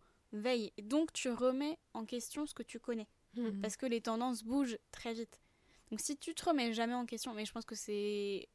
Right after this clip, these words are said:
Speaker 1: enfin, c'est transposable à n'importe quel domaine,
Speaker 3: Mhm.
Speaker 1: que ce soit dans la technique, dans les médias ou n'importe quel autre métier, si tu remets pas en question ce que tu connais, comment tu fais pour évoluer ? par rapport à, aux avancées techniques, aux avancées,
Speaker 2: Mm.
Speaker 1: euh, et aux tendances qu'il y a autour de toi.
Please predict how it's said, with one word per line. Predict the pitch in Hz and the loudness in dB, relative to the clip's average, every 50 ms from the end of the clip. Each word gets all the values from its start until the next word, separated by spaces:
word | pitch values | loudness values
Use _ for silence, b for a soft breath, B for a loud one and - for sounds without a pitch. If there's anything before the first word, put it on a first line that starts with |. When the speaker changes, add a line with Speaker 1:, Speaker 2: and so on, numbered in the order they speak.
| _ _ - | _ _ -14
Speaker 1:
enfin, | 220 202 190 190 190 | -10 -8 -8 -8 -10
c'est | - - - | -12 -14 -12
transposable | - 214 202 - - 220 226 233 220 214 - | -10 -10 -8 -6 -2 -2 0 0 -2 -2 -4
à | 208 | -6
n'importe | 208 202 196 196 208 208 - | -6 -6 -8 -8 -8 -10 -8
quel | - 214 196 196 190 | -8 -10 -8 -6 -4
domaine, | 208 220 254 262 240 214 - _ _ - | -2 0 0 0 0 -2 -6 _ _ -6
Speaker 3:
Mhm. | 208 208 202 202 196 | -4 -4 -2 -4 -4
Speaker 1:
que | 208 | -4
ce | - 214 | -2 -2
soit | |
dans | 208 208 | -2 0
la | 196 190 | -2 -4
technique, | 190 - 220 214 - - 247 233 220 202 | -4 -6 -8 -8 -6 -6 -6 -6 -4 -4
dans | 208 202 | -6 -6
les | 202 202 | -6 -4
médias | 202 208 202 196 208 226 220 208 | -4 -4 -4 -2 -2 -2 0 -2
ou | 202 202 | -2 -4
n'importe | 202 196 196 - - - - - 202 - | -4 -6 -8 -10 -14 -14 -12 -12 -12 -10
quel | - 208 202 196 - - | -8 -8 -8 -8 -8 -8
autre | 214 214 - - 214 | -8 -8 -6 -6 -4
métier, | 208 208 214 214 - - 302 302 294 b b b b b b b b b b | -2 -2 -2 -4 -2 -2 -2 -2 -4 b b b b b b b b b b
si | - - 240 | -6 -6 -6
tu | - - - 233 | -4 -2 -2 -2
remets | 196 226 233 226 220 | 0 0 0 0 0
pas | - - 277 | 0 0 2
en | 269 247 226 | 2 2 0
question | - 240 226 - - 254 247 233 | -2 -2 -2 -2 -4 -6 -6 -8
ce | - | -8
que | - 208 | -10 -12
tu | - - - 208 | -12 -12 -14 -12
connais, | - - 214 208 208 208 - _ _ _ _ _ - | -8 -6 -6 -4 -6 -6 -10 _ _ _ _ _ -2
comment | - 277 302 320 | 2 4 4 4
tu | 302 - 240 | 2 0 0
fais | 277 269 | -2 -2
pour | - 262 226 - - _ - | -2 -4 -8 -8 -8 _ -6
évoluer ? | 240 240 226 240 240 233 240 247 240 233 - _ _ _ _ - 240 | -4 -2 0 2 2 2 0 -2 -4 -4 -8 _ _ _ _ -4 -2
par | 214 | 0
rapport | 202 202 196 240 247 240 | 0 2 2 2 2 2
à, | 226 208 202 202 196 196 202 202 202 185 | 4 2 4 4 2 2 0 0 0 0
aux | 202 208 202 220 | 0 0 2 2
avancées | 214 202 208 214 208 - 214 202 | 0 0 0 -4 -6 -6 -6 -6
techniques, | - 214 - 247 247 240 233 - | -6 -4 -4 -2 -4 -4 -4 -4
aux | 214 214 | -4 -4
avancées, | 214 208 202 202 202 226 233 233 226 226 | -2 -4 -4 -4 -4 -2 -2 0 0 0
Speaker 2:
Mm. | 214 | 0
Speaker 1:
euh, | 202 202 202 202 196 - | -2 -2 -2 -4 -4 -4
et | - 202 202 | -2 -2 -2
aux | 196 | -4
tendances | - 208 208 226 233 - - _ _ - | -4 -4 -4 -4 -4 -6 -8 _ _ -18
qu'il | - - - 214 | -16 -14 -12 -8
y | 214 233 | -4 -4
a | 226 226 226 - - | -2 -2 -4 -6 -8
autour | 214 214 - 226 208 | -10 -10 -8 -8 -10
de | 214 | -10
toi. | 208 - 214 | -10 -10 -12